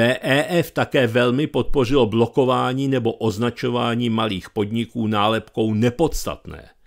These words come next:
Byly to právě tyto totalitní akce, které rychle upevnily korporátní a vládní kontrolu nad obyvatelstvem, zrušily vlastnická práva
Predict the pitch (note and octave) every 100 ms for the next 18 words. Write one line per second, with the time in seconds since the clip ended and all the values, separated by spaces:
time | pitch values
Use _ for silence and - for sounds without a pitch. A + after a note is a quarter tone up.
0 | _ _ _ _ _ _ _ A2 C3 C3
1 | B2 C3 - C3 B2+ C3+ D3+ D3 C3+ -
2 | B2 C3 - B2+ B2 A#2 A#2+ B2 G#2 -
3 | - C3+ C#3+ - B2 A#2+ G#2+ A#2 A2+ D#3
4 | D3 B2 A2+ C3 B2+ B2+ A#2 - A#2 G#2+
5 | C3 A#2 A2+ A#2+ - B2 B2+ - G#2+ A2
6 | A2+ A2+ G#2+ F2+ A2+ G#2+ G#2 A2+ A#2 A#2
7 | A#2 - B2 A2+ E2+ F2+ D#2+ - F#2 D#2+
8 | - - - A#2+ A2 B2+ A#2+ - C#3+ C3
9 | B2 - C3 A2 - G2 D#2+ G2+ F#2+ G2
10 | G#2+ C3 -